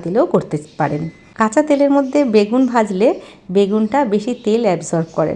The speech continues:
না। আর প্রথমে তেলটা যদিও নিয়ে নেয়, কিন্তু যখন আস্তে আস্তে ফ্রাই হয়ে যায় বেগুনগুলো, তার সাথে সাথে কিন্তু বেগুনটা তেল রিলিজ করতে থাকে। সুতরাং অল্প তেলেই কিন্তু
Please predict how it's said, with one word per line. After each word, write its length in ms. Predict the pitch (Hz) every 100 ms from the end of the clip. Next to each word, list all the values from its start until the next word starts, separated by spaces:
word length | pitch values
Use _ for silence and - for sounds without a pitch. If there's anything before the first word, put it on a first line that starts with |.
| 165
না। 80 | 175 - - - - _ - 170
আর 120 | 156 165 - - -
প্রথমে 260 | 240 254 294
তেলটা 240 | 262 254 262 254
যদিও 200 | 277 302 277
নিয়ে 140 | 254 247
নেয়, 140 | 466 - _ _
কিন্তু 320 | 214 208 196 415 523 - - - 190
যখন 240 | 185 208 208 190
আস্তে 180 | - 214
আস্তে 180 | 208 247 247
ফ্রাই 180 | 233 226 254
হয়ে 120 | 302 285
যায় 120 | 262
বেগুনগুলো, 480 | 240 220 226 220 240 - - - -
তার 140 | 185 180
সাথে 180 | - 185 185
সাথে 160 | 196 190 190
কিন্তু 260 | 190 190 403 208 196
বেগুনটা 380 | 175 180 185 240 -
তেল 160 | 185 190 185
রিলিজ 240 | 175 170 -
করতে 220 | 175 170 165
থাকে। 240 | 180 - 170 - - - - -
সুতরাং 320 | 262 285 277 370 - 214
অল্প 180 | 220 214 320 269
তেলেই 260 | 240 240 269
কিন্তু 220 | 214 208